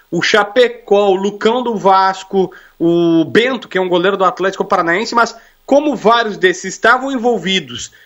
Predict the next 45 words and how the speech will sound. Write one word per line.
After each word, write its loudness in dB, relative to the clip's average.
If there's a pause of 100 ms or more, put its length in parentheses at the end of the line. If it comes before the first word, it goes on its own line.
(180)
nas 0
disputas 0
do 0
Brasileirão, 0
nós -4
chamamos -2
o -2
Chapecó 2 (280)
pra 2
ser -6
o -4
terceiro -4
goleiro, 0 (100)
nada 0
mais 0
do -16
que -12
isso, -6 (300)
e -2
pra 0
ter 0
a 0
experiência, 0
enfim, -6
ter, 0
ter 0
a 0
possibilidade -2
de -4
ir -2
ganhando 0
moral." 0 (340)
Só -10
que -14
por -4
conta 2
desta 0 (320)
reta 0
final -4
do -6
Brasileiro, 0 (140)
a -16
convocação -2
não -2
trouxe 0